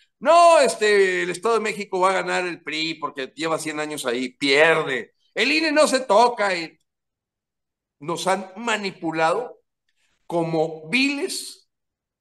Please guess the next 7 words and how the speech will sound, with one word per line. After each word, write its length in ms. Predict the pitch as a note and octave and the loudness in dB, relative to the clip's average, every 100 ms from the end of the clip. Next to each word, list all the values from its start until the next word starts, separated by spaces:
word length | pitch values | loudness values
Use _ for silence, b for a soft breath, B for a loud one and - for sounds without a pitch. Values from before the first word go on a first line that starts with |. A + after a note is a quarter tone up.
| _ | _
rancheritos 1040 | D3+ C#3+ C#3+ - C3+ E3 E3+ G3 G3 - - | -4 -4 -4 -4 -4 -4 -4 -6 -6 -10 -10
en 180 | C3+ | -6
un 260 | D3+ E3 E3 | -4 -6 -8
nopal. 540 | D3+ D3 C#3 - F#2 - _ _ _ _ _ _ _ _ _ _ _ _ - | -6 -2 -2 0 -4 -6 _ _ _ _ _ _ _ _ _ _ _ _ -2
No, 200 | C4+ G3 | 0 0
mañana, 500 | G3 G#3+ G#3 E3+ - _ _ _ _ _ _ _ _ _ _ _ | -2 -4 -4 -8 -16 _ _ _ _ _ _ _ _ _ _ _
despuesito, 520 | D#3+ E3 E3 A3 - | -12 -8 -6 -6 -10